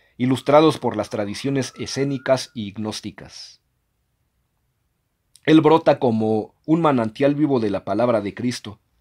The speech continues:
de sus parábolas, del fondo mismo de esa alma incomparable y divina. Al mismo tiempo, el Evangelio de San Juan nos da las claves de la enseñanza íntima y superior de Jesús, con el sentido y el alcance de su promesa.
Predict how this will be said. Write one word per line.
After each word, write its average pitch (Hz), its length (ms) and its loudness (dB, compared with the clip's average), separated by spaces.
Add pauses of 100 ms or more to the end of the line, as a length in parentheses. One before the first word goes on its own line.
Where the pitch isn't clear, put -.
(360)
de 131 120 -2
sus - 200 -6
parábolas, 143 920 2
del 120 200 -2
fondo 147 300 -2
mismo 131 340 -2
de 104 360 -6 (300)
esa 151 260 0
alma 143 240 2
incomparable 113 640 -2
y 104 80 -6
divina. 95 460 -12 (1700)
Al 131 140 0
mismo 151 320 0
tiempo, 151 500 -2 (320)
el 131 140 0
Evangelio 135 540 0
de 113 120 0
San 98 220 -8
Juan 143 400 -2
nos 123 220 -4
da 139 100 4
las 139 180 -2
claves 135 320 0
de 110 80 -4
la 98 80 -6
enseñanza 104 560 -8
íntima 127 400 -6
y 98 60 -12
superior 104 500 -8
de 113 100 -6
Jesús, - 480 -14 (480)
con 131 180 2
el 131 100 2
sentido 139 480 0
y 120 80 0
el 101 100 -4
alcance 120 420 -6
de 107 100 -6
su 98 180 -14
promesa. 95 500 -12